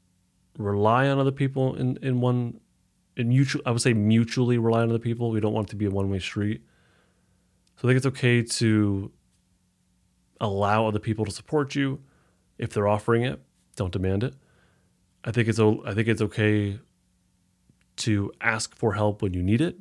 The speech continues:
but ultimately you do need to take responsibility for your own growth and your own well-being. So instead of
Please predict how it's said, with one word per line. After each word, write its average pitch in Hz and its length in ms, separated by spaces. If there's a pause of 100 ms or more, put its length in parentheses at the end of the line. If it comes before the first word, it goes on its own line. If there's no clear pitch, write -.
(140)
but 104 200
ultimately 107 480
you 92 100
do 98 160
need 92 120
to 90 60
take 101 200
responsibility 92 680
for 87 460 (560)
your 101 320
own 90 280 (420)
growth 113 260
and 101 80
your 95 140
own 92 120
well-being. 92 460 (320)
So - 180
instead 135 260
of 135 360